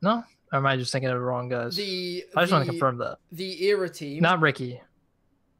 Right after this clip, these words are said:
Speaker 1: The Era team is, sorry, Teddy Re-, Teddy Rex's team. No, that, he's on Lethal Gaming.
Speaker 2: No, no.
Speaker 1: This is so confusing. This
Speaker 2: Era,
Speaker 1: is the
Speaker 2: Era
Speaker 1: amateur
Speaker 2: is
Speaker 1: scene. <laughs>
Speaker 2: like, Era is Fastball and Co. I've, I've, I've got it up on screen
Speaker 1: Era,
Speaker 2: now.
Speaker 1: okay, so Era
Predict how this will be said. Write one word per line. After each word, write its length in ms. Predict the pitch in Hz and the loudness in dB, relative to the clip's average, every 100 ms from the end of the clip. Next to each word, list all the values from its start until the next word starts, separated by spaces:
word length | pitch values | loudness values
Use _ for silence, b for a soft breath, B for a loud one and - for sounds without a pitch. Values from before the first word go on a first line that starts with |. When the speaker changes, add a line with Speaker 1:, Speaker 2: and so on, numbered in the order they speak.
| - | -10
Speaker 1:
The 140 | 147 | 0
Era 320 | 170 214 214 | 4 6 6
team 340 | 214 214 196 165 | 4 0 0 0
is, 180 | 143 - | -2 -4
sorry, 440 | 139 113 95 143 - | -2 -2 -4 -8 0
Teddy 220 | 165 151 | 2 2
Re-, 460 | 143 - 214 208 180 | 0 -2 -8 -14 -6
Teddy 220 | 151 143 | -2 2
Rex's 400 | 175 - 127 - | 2 2 -8 -12
team. 200 | 113 123 | -10 2
No, 180 | 190 185 | 6 8
that, 140 | 175 | 6
he's 180 | 160 180 | 4 2
on 220 | 185 147 | 2 2
Lethal 240 | 156 160 139 | 0 0 0
Gaming. 280 | 139 131 170 | 0 -2 -2
Speaker 2:
No, 180 | 165 | -4
no. 40 | 156 | 2
Speaker 1:
This 160 | 190 180 | 4 6
is 80 | |
so 140 | - 196 | 6 6
confusing. 500 | 165 170 151 135 123 B B | 4 6 4 4 -2 B B
This 100 | 170 | 4
Speaker 2:
Era, 100 | - | 6
Speaker 1:
is 60 | 151 | 6
the 80 | 151 | 6
Speaker 2:
Era 100 | 143 | 6
Speaker 1:
amateur 160 | - 139 | 6 4
Speaker 2:
is 120 | - | 4
Speaker 1:
scene. 140 | 147 | 4
<laughs> 0 | |
Speaker 2:
like, 400 | 185 190 202 - 196 | 6 6 4 2 -2
Era 200 | 208 196 | 0 0
is 120 | - | -2
Fastball 500 | 180 165 165 147 135 | 0 0 -2 -8 -10
and 100 | 123 | -10
Co. 280 | 123 123 123 | -10 -8 -6
I've, 160 | 143 151 | -6 -6
I've, 160 | 156 | -8
I've 160 | 147 151 | -8 -4
got 120 | 175 | -2
it 60 | 190 | -2
up 140 | - | -6
on 100 | 147 | -10
screen 240 | - 160 254 | -6 2 6
Speaker 1:
Era, 360 | 320 320 269 | 6 6 6
Speaker 2:
now. 80 | 185 | 4
Speaker 1:
okay, 200 | 190 151 | 4 4
so 200 | 127 160 151 | 4 2 2
Era 720 | 143 202 214 214 208 202 | 2 4 4 4 4 2